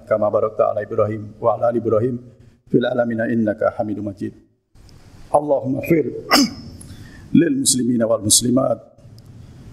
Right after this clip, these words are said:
wal mu'minina wal mu'minat al hayai minhum wal amwat. <clears throat> Innaka sami'un qaribun mujibu da'wat.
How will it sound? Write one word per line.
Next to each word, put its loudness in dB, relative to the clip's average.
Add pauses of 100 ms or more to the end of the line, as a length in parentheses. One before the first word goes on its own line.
(200)
wal 4
mu'minina 0
wal 0
mu'minat 2 (720)
al 2
hayai 0
minhum 2
wal -2
amwat. -2 (800)
<clears throat> 0
Innaka 0
sami'un 0
qaribun -2
mujibu 0
da'wat. 0